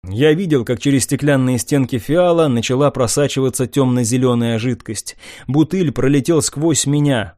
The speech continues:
Взглянув через плечо, я заметил, что тот растворился в тягучей кислоте, прежде чем коснулся каменного пола.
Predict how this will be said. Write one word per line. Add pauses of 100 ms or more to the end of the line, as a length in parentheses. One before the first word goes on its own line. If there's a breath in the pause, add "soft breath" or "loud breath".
Взглянув
через
плечо,
я
заметил,
что
тот
растворился
в
тягучей
кислоте,
прежде
чем
коснулся
каменного
пола.